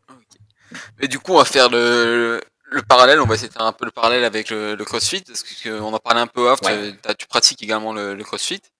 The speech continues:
Speaker 1: Mais déjà,
Speaker 2: Un
Speaker 1: pour
Speaker 2: petit peu,
Speaker 1: commencer,
Speaker 2: ouais.
Speaker 1: comment t'as, t'as découvert et ta première impression ?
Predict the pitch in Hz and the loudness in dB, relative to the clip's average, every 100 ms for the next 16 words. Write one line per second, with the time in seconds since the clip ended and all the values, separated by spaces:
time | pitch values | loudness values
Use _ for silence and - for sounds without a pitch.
0 | _ _ _ _ _ _ _ 123 - 127 | _ _ _ _ _ _ _ -8 -2 0
1 | - - - 127 120 180 - _ - 147 | 0 -2 -4 -2 0 -2 -6 _ -8 -4
2 | 160 143 117 107 104 110 110 _ - 139 | -2 2 2 2 -4 -6 -8 _ -8 -4
3 | 143 135 104 98 98 113 - _ _ - | -4 -4 -6 -8 -8 -12 -16 _ _ -20
4 | - 123 123 113 107 113 - | -20 -8 -4 -2 -4 -6 -8